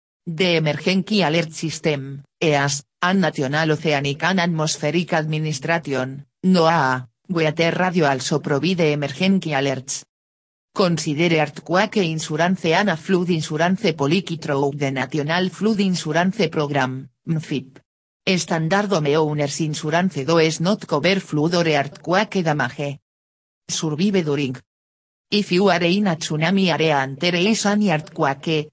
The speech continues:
then first protect yourself from the earthquake. Drop, cover, and hold on. Drop to your hands and knees.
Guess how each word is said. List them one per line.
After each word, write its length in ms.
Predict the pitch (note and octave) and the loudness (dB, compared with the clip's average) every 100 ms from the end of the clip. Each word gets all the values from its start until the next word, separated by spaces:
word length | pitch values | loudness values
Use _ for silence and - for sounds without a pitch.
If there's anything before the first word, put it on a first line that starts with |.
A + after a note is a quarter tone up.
| _ - | _ -2
then 220 | G3 G3+ | 0 0
first 400 | - F3+ E3+ D#3 | 0 -2 -2 -6
protect 420 | E3 D3+ G3 - | -2 0 0 -2
yourself 720 | F3 D#3+ D#3 D#3 - G3+ G3+ | 0 2 2 -2 0 2 2
from 400 | - - G3+ G#3+ | -2 0 2 2
the 260 | F#3 F3+ D#3+ | 2 2 2
earthquake. 680 | D3 - - D3 C#3+ B2+ B2+ _ _ _ _ - | 0 -4 0 0 0 -10 -10 _ _ _ _ -6
Drop, 340 | D3+ C3 - _ - | -4 -4 -6 _ 0
cover, 320 | G3+ F3 D#3+ - _ - | 2 2 0 -4 _ 0
and 200 | F#3+ F3+ | 2 4
hold 220 | D#3 C#3+ | 2 0
on. 280 | B2+ C3 - _ _ _ - | -4 -6 -12 _ _ _ -6
Drop 300 | E3 D#3 C#3+ | 0 0 0
to 140 | E3 | -2
your 360 | F3+ G#3+ A#3 F#3+ | 2 2 4 2
hands 260 | F3 E3+ F#3+ | 2 0 0
and 240 | A3 G#3+ | 0 2
knees. 460 | A3 C3+ B2+ B2+ | 2 2 0 -4